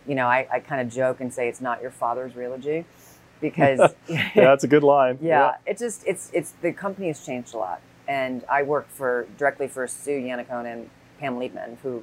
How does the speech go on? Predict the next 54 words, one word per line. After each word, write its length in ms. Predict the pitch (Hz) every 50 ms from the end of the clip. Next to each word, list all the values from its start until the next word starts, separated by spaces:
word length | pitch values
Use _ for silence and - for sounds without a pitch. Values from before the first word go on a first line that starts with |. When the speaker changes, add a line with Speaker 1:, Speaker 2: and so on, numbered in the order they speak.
| 110
Speaker 1:
is 120 | 113 107 -
the 120 | - 117 104
C 320 | - - - 135 127 110 120
E 40 | 120
O 120 | 120 120
of, 80 | 117 - - _ _ -
of 160 | 117 127 120 - - _ -
Corcoran. 340 | - 165 - 135 123 117 - - - - - - - - - _ _ _ _ _ _ _ - - - -
And, 240 | 139 143 139 135 123 - _ _ - - - - -
um, 240 | 131 135 131 131 135
working 300 | 151 170 165 196 196 175
for 140 | - 175 156
two 220 | - - 175 175
strong 340 | - - - - - 139 127
women, 500 | 131 170 190 156 123 123 123 123 143 - - - _ _ - -
it, 240 | 139 151 151 147 - _ -
you 100 | 160 156
know, 140 | 143 135 139
it's 160 | 143 143 -
a 60 | 160
wonderful 560 | 143 139 131 139 143 151 160 170 160 - 165
moment 400 | 151 143 135 135 135 139 143 139
in 120 | 135 131 131
my 160 | 127 123 123
career 720 | 120 - - 135 143 180 208 202 143 120 117 117 117 113 - - -
to 60 | 147
have 200 | 135 151 147 127
that 220 | 123 117 - - -
kind 160 | 123 113 113
of 80 | 113 110
opportunity. 680 | 110 - - 110 110 - - 113 113 113 113 - 113 107
So 360 | - - - 123 117 117 117 - - - - - -
I, 100 | 104 - -
I 60 | - 170
think 220 | 196 208 196 -
it's 120 | - -
changing. 580 | - - 196 185 208 214 160 127 - - 98 - -
And 260 | 127 135 131 131 131
you 240 | 135 135 131 123 117 127
look 180 | 143 143 -
around, 540 | 156 127 135 135 147 165 160 135 123 120 117
and 220 | 120 117 120 120
it 120 | 117 127 147
used 240 | 170 170 - - -
to 60 | 123
be 160 | 185 220 233
that 200 | 151 139 131 -
there 120 | 131 123
were 100 | 123 127
no 160 | 123 127 131 135
women 320 | 123 143 147 147 135 131
who 60 | 139
were 140 | 123 131 127
leading 340 | 120 139 135 135 131 127